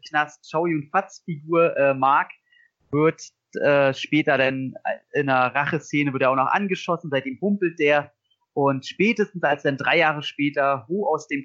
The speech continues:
Knast kommt und sein Bruder immer noch so ein bisschen beäugt wird, deswegen, ähm, ja, geht's alles auf einen Showdown hinzu, denn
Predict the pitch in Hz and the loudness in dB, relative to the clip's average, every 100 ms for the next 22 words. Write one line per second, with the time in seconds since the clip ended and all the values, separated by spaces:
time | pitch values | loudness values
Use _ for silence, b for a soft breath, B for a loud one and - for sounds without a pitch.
0 | - 151 160 - - 143 143 - _ _ | -4 -2 -2 -8 -4 -4 -4 -14 _ _
1 | _ _ _ 139 135 131 123 - - 131 | _ _ _ -2 0 -2 -8 -6 0 0
2 | 123 131 185 180 165 160 - - 160 175 | -2 -6 2 4 4 2 -2 -6 0 2
3 | 156 147 156 139 151 156 135 - 165 175 | 2 -2 -4 -6 -4 -2 -2 2 0 0
4 | _ 147 156 160 - - _ _ 151 147 | _ -2 0 0 -6 -20 _ _ -2 -2
5 | 139 143 143 143 131 135 123 123 123 120 | -2 0 2 -2 0 0 0 -4 -4 -2
6 | 117 - _ _ _ 151 147 147 135 147 | -2 -4 _ _ _ -2 -2 0 -2 0
7 | - 135 131 - 160 156 147 139 131 - | -2 -2 -2 -2 -2 2 2 0 -4 -8
8 | 143 120 131 143 135 131 | -10 -2 -2 0 -8 -10